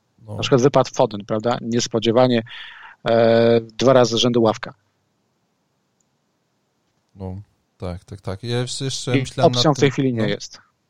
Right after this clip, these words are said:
Speaker 1: No ja jeszcze myślałem o tym, żeby Cancelo wstawić do składu.
Speaker 2: Też o tym myślałem, ale mam wrażenie, że jeżeli ktoś skła-, s-, ktoś z dwójki Diaz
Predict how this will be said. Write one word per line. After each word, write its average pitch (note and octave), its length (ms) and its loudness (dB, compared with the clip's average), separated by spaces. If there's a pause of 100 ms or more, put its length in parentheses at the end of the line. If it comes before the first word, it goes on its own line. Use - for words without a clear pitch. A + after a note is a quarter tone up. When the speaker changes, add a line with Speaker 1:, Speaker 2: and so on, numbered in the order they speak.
Speaker 1:
No B2 80 -6
ja C3 80 -2
jeszcze C3+ 200 -6
myślałem C3+ 300 -4
o C3+ 40 0
tym, B2+ 180 -6
żeby A#2+ 720 -4
Cancelo B2+ 400 -2
wstawić F#2 460 -6
do F#2+ 680 -2
składu. F#2+ 640 -4
Speaker 2:
Też F3 200 2
o C3+ 60 -4
tym B2+ 180 -6
myślałem, A2 420 -6
ale C#3 180 4
mam D3+ 120 2
wrażenie, D3 320 2
że C3+ 60 -2
jeżeli C#3 200 -2
ktoś - 260 -2
skła-, D3+ 400 0
s-, - 240 -6
ktoś D3+ 340 0
z A#2 60 -8
dwójki C3+ 400 0
Diaz C3+ 300 6